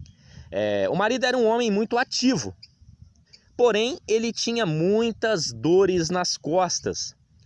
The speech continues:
problema de coluna, né? É, com essa idade ele acabou adquirindo esse problema de coluna, pessoal.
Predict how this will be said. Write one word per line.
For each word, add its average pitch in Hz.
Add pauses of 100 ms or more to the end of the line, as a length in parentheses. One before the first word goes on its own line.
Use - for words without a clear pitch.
problema 262
de 254
coluna, 175 (200)
né? 117 (840)
É, 101
com 135
essa 135
idade 170
ele 185
acabou 165
adquirindo 165
esse 170
problema 156
de 160
coluna, 147
pessoal. 92